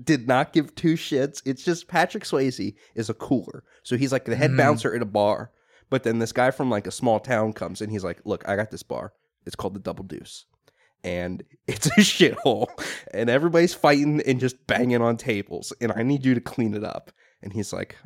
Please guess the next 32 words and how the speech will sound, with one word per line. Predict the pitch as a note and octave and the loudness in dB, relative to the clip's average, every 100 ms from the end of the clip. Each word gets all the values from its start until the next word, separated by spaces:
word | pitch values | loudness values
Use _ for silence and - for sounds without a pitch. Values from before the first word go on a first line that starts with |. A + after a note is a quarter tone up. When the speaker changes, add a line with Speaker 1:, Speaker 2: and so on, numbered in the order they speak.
| _ | _
Speaker 1:
"All | G2+ G#2 | -2 2
right, | A#2+ A2 G#2+ | 4 2 0
well, | G#2+ | -2
here's | B2+ B2 - | 0 0 0
my | A2 | -4
fee | - A2 | -2 -4
and | G#2 | -4
stuff." | - F2+ - | -6 -6 -6
And | G#2 | -8
he's | A2 - | -8 -8
like, | F2+ - - _ _ | -10 -10 -20 _ _
"D-, | - _ - | -18 _ 0
cool, | F3 - _ | 2 2 _
done | A#2 C#3+ | 0 2
deal." | C3+ C3 A2 - _ _ _ _ _ _ _ - | 4 4 4 -2 _ _ _ _ _ _ _ -8
And | A2 | -6
so | - | 0
he | A2 | 2
moves | A2 C3+ C3+ - | 4 2 2 2
there. | A#2+ A2 A#2 - _ _ | 2 4 2 -4 _ _
But | A#2+ - | -4 -2
the | |
whole | A2+ D#3 | 0 0
little | C#3+ C3+ | 2 -2
town | - D3 D3 | -2 0 2
is | A2 - | 0 0
run | A#2 A2+ | -2 2
by, | G#2+ | 0
like, | G2+ G2 - _ _ - | 0 -4 -6 _ _ -6
a | |
rich | G2+ G#2+ A2+ | 0 0 0
asshole. | G#2 G2+ G#2 - B2+ F3 | 0 0 0 2 2 2